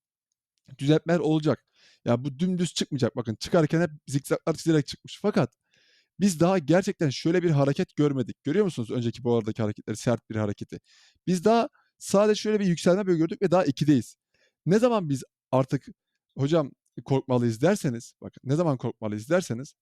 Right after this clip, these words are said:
hemen şunu göstereyim. Ki beni takip eden kişiler inşallah boğanın sonlarını görürsek ben o zaman da size çekip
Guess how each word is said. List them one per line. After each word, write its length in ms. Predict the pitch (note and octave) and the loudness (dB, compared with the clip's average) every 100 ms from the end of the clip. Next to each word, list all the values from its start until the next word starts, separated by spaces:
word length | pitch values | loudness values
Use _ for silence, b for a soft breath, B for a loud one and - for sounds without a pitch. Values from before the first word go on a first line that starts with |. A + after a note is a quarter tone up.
| _ | _
hemen 180 | C#3 C#3 | -4 -4
şunu 200 | - C3 | -4 -2
göstereyim. 440 | C#3+ - C#3+ A2+ - _ _ _ _ _ _ _ _ _ _ - b b - | -2 0 -2 -2 -6 _ _ _ _ _ _ _ _ _ _ -20 b b 0
Ki 220 | D#3 D3 | 0 2
beni 180 | D3+ D#3+ | 0 2
takip 300 | D#3 D3 D3 | 0 0 0
eden 160 | D3 | -2
kişiler 340 | - - C#3+ - _ _ _ | -4 -2 -2 -2 _ _ _
inşallah 420 | D3 D3+ B2+ A2 A2 | -2 0 0 0 0
boğanın 340 | B2+ C3 C3+ - _ _ _ | 0 0 0 -8 _ _ _
sonlarını 540 | - B2 B2+ B2+ C3+ | -6 -2 0 0 0
görürsek 420 | B2+ E3 E3 C#3 - | 0 0 0 -6 -2
ben 80 | C#3 | -2
o 100 | C#3+ | 2
zaman 240 | C#3 C#3+ | 2 2
da 80 | A#2+ - | 0 -4
size 320 | - - B2+ | -12 -6 -2
çekip 300 | C3 A#2+ | -2 -4